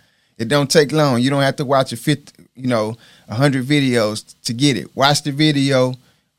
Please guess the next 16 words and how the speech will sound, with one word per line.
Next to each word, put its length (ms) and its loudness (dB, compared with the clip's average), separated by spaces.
you 140 -4
know, 140 -4
listen 380 -4
to 140 -2
the 60 -4
course, 420 -2
listen 280 -4
to 200 -4
the, 220 -6
the 120 -2
advice, 560 0
run 200 2
the 80 0
play. 380 -2
Number 240 2
two, 380 2